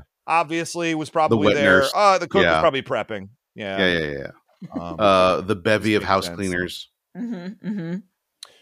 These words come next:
Speaker 1: Yeah, yeah, yeah. The pest control guy.
Speaker 2: Mm-hmm.
Speaker 1: But the one who, like,
Speaker 3: The
Speaker 1: lives on,
Speaker 3: pest
Speaker 1: on site.
Speaker 3: control guy. You
Speaker 1: He lives on
Speaker 3: associate
Speaker 1: site.
Speaker 3: pest
Speaker 1: He's a pest
Speaker 3: control
Speaker 1: control guy.
Speaker 3: with, with wealth,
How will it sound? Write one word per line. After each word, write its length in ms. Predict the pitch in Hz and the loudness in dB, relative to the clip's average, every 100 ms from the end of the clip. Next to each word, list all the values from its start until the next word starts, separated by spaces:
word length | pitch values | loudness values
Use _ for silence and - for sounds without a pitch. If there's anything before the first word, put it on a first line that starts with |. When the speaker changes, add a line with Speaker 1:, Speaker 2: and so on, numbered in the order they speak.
| _ | _
Speaker 1:
Yeah, 280 | 160 208 190 | -4 2 4
yeah, 180 | 180 170 | 4 2
yeah. 180 | 160 120 | 2 -2
The 80 | 113 | -2
pest 260 | 175 175 - | -2 -2 -4
control 360 | 175 180 165 | -6 0 0
guy. 460 | 151 151 151 147 131 _ _ _ _ _ _ - | 2 2 2 0 -6 _ _ _ _ _ _ -8
Speaker 2:
Mm-hmm. 220 | 90 85 | -4 -2
Speaker 1:
But 140 | 170 175 | -2 -2
the 60 | |
one 180 | 175 190 | 0 2
who, 120 | 175 | 2
like, 160 | 160 156 | 0 0
Speaker 3:
The 60 | 156 | 2
Speaker 1:
lives 200 | 156 139 | 0 4
on, 180 | 151 | 4
Speaker 3:
pest 120 | 330 - | 4 0
Speaker 1:
on 120 | 135 | -2
site. 200 | - - | 0 2
Speaker 3:
control 340 | 233 214 233 | 2 2 2
guy. 180 | 226 220 - - - | 2 0 -2 -10 -4
You 140 | 226 294 | 2 2
Speaker 1:
He 60 | 302 | 4
lives 20 | |
on 80 | 494 - - 311 | 4 4 4 2
Speaker 3:
associate 80 | - | 2
Speaker 1:
site. 160 | 160 151 | 2 2
Speaker 3:
pest 100 | 143 | 2
Speaker 1:
He's 100 | 131 | 0
a 40 | 170 | 2
pest 40 | 151 240 | 2 4
Speaker 3:
control 160 | 254 | 4
Speaker 1:
control 220 | 254 254 233 | 6 6 6
guy. 160 | - | 4
Speaker 3:
with, 240 | 254 220 214 - - | 4 2 0 -8 -6
with 240 | 214 220 | -2 -2
wealth, 500 | 202 202 226 277 - | 2 2 4 2 0